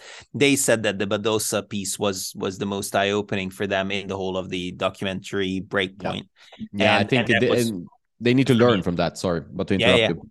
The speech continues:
Speaker 1: Yeah, no, no, no. I, I, I agree. So, I mean, you know, y-, you just said something which, which, which I a hundred percent agree, uh, as well, that, like, you know, it, it's great. And, and it's, it's, it's a really, really challenging sport.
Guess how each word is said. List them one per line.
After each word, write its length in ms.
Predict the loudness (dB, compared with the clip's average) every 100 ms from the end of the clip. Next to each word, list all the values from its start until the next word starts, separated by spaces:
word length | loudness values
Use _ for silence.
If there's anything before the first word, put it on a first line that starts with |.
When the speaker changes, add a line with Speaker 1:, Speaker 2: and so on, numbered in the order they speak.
| 0
Speaker 1:
Yeah, 180 | 4 6
no, 180 | 6 6
no, 140 | 6
no. 160 | 6 6
I, 140 | 6
I, 260 | 4 4 2
I 220 | 2 2
agree. 340 | 2 0 0 0
So, 180 | 0
I 120 | 0 0
mean, 200 | -2 -6
you 100 | -6
know, 180 | -8 -12 _
y-, 140 | -8 -6
you 200 | -4 -4
just 160 | -2 -2
said 160 | -2
something 280 | -2 -4 -2
which, 240 | -6 -6
which, 300 | -6 -6 -6 -6
which 220 | -6 0
I 100 | 0
a 60 | 0
hundred 240 | -2 -6
percent 420 | -6 -6 -6 -8
agree, 360 | -10 -4 0 0
uh, 200 | 0 -2
as 160 | -4 0
well, 260 | 2 2
that, 180 | -2 -6
like, 300 | -6 -6 -6
you 60 | -4
know, 100 | -4
it, 140 | -4
it's 160 | -6 -2
great. 400 | 2 2 0 -6 -20 -20 -6
And, 340 | -2 0 -2 -2
and 180 | -2 -2
it's, 220 | -2 -4
it's, 320 | -6 -6 -6 -4
it's 160 | -4
a 40 | -2
really, 280 | 4 4 4
really 200 | 2 0
challenging 500 | 0 0 0 -4 -6
sport. 480 | -4 2 4 4